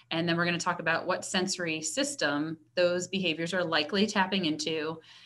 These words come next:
And then we're gonna go through suggestions for replacement behaviors. Um, and I do include ideas for adults and include ideas for children, um, because everybody does get older and we need to have thing,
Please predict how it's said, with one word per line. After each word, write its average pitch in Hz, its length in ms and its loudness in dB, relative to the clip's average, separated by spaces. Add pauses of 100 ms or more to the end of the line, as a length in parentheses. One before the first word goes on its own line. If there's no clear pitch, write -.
(160)
And 180 120 4
then 190 80 4
we're 190 120 4
gonna 185 120 2
go 180 140 6
through 175 220 2
suggestions 165 760 2
for 170 120 -2
replacement 156 540 -4
behaviors. 143 580 -6 (320)
Um, 156 460 4
and 165 260 -2 (180)
I 165 180 4
do 190 220 4
include 196 420 6
ideas 165 460 2
for 160 160 -4
adults 170 420 0
and 180 460 -2 (640)
include 175 420 0
ideas 160 420 2
for 170 140 -2
children, 156 580 -2
um, 156 220 0
because 156 500 -4
everybody 165 320 -2
does 202 240 8
get 214 140 4
older 208 340 4
and 170 160 0
we 170 80 4
need 170 160 2
to 175 60 0
have 170 180 2
thing, 165 400 -2